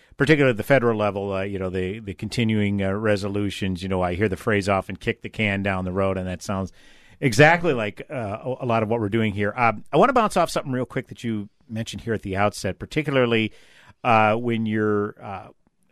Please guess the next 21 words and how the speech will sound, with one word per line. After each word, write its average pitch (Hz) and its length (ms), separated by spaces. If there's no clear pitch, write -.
again, 131 240
another 123 260
challenge 117 440
of 107 60
this 101 120
pandemic, 101 580
uh, 95 200
you 117 140
know, 90 120
in 90 100
the 95 100
middle 104 300
of, 95 120
uh, 90 160
last 104 360
year's 104 160
session, 101 360
and 95 100
obviously 98 380
for - 140
this, 92 280